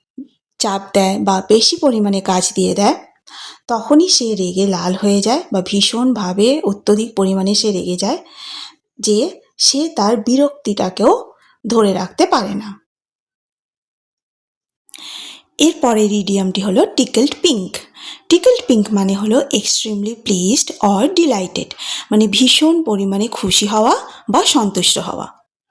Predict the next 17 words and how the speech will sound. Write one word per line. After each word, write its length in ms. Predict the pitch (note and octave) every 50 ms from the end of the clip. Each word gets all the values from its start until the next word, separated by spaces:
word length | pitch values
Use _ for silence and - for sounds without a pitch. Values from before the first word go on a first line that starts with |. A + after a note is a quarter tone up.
| _ - - - - - - - - A3
যেমন 200 | A#3 D4+ E4+ G#4
একটি 200 | G#4 D#4+ - E4
উদাহরণ 340 | D4+ B3 G#3 G#3+ A3 G3+ G3 G3
দিয়ে 160 | G3+ G3 G3
দেখি, 320 | F#3+ F#3+ F#3 - - A#3+ E4 - - - - - - - _ _ _ _ _ - C4 A#3+ A3
on 160 | G3+ G3 G3+ B3+ - - - - _ _ - - -
hearing 500 | - D#4+ F#4 F#4+ D#4+ A3 G#3+ G3+ G#3 G#3 B3 D4+ - - - _ - A3+ G3+
the 100 | A3 G#3+ G#3+ G#3+ A#3
news 320 | C4+ D#4+ E4+ F4 F#4 - - - - - - A3
of 100 | G#3 G3+ G3+ -
her 120 | A#3+ G#3 A3 - - - A#3+ B3
engagement 840 | C4 C4+ C#4 D#4 E4 E4 D#4+ - - - G3+ G3+ G#3 A3 A3+ B3 C#4 - - - G#3 G3+
with 220 | B3 B3+ D4 D4 - - -
her 200 | A3 G3 G3 G3 G3 F#3+ G3
beloved 480 | A#3+ A#3+ B3 C4+ C#4+ C#4+ D#4 D#4+ D#4+ D#4+ C4+ G3+ G#3 G3 F#3 F3+
one, 160 | F3+ F#3 A3+ D4+ - - - - - - - _
মোহনা 560 | A#3 A3+ B3+ C4 B3+ C#4+ F#4+ G#4+ D4+ G#3+ G3+